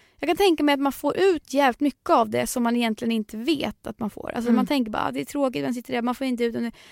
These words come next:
Speaker 1: jag tror man får ut jävligt mycket.
Speaker 2: Det tror jag med.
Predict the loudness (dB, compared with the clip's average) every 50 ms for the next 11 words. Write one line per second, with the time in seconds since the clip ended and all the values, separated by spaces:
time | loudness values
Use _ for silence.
0 | -20 -18 -6 -2 0 2 2 4 4 2 2 0 -2 -4 -4 -4 -2 -2 0 -2
1 | -2 -4 -4 -6 -6 -4 -4 -4 -4 -6 _ _ _ _ -20 -20 -12 -6 -4 -2
2 | -2 0 -2 -4 -6